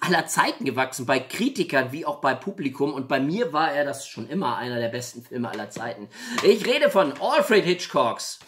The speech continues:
Vertigo. Vertigo ist unglaublich vielschichtig.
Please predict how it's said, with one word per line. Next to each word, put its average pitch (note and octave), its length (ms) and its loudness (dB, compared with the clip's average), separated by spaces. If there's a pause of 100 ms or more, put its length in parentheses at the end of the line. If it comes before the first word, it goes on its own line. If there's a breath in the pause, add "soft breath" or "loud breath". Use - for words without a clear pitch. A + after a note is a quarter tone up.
Vertigo. G#2+ 760 -4 (2750 soft breath)
Vertigo G#3 920 6
ist - 380 -4
unglaublich B3+ 800 2
vielschichtig. A3+ 1300 -2